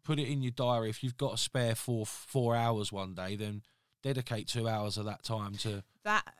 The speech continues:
Speaker 1: doing something.
Speaker 2: Yeah, absolutely. That's another thing. If you are going into business with your husband or your partner or something,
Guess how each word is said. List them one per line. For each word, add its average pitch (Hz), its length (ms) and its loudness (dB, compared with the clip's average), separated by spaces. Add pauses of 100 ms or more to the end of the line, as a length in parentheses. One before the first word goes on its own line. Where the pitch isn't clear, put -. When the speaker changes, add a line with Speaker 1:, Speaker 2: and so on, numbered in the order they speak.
Speaker 1:
doing 123 280 0
something. 165 300 -4
Speaker 2:
Yeah, 156 220 2
absolutely. 147 500 -2
That's 156 200 -4
another 180 260 -4
thing. 127 420 -10 (160)
If 208 300 -8
you 190 240 -4
are 185 200 4
going 117 220 -6
into 117 220 -8
business 120 420 -10
with 120 140 -14
your - 80 -8
husband 123 580 -10
or 123 100 -6
your 98 100 -8
partner 123 460 -8
or 123 140 -10
something, 127 460 -10